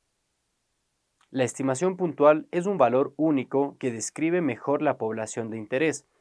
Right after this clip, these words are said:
siendo la media de la muestra y la proporción de la muestra los más comunes.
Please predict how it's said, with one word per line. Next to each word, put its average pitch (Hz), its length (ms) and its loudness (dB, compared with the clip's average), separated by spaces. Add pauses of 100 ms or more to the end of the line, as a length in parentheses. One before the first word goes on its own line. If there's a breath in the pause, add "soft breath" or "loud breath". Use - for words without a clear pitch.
(240 soft breath)
siendo 196 320 0
la 175 140 6
media 156 400 0
de 131 140 -4
la 117 100 -2
muestra 139 640 -2
y 156 140 -4
la 160 200 2
proporción 135 800 -2
de 135 120 -4
la 127 100 0
muestra 131 580 0
los 117 300 -6
más 117 340 -2
comunes. 131 640 -4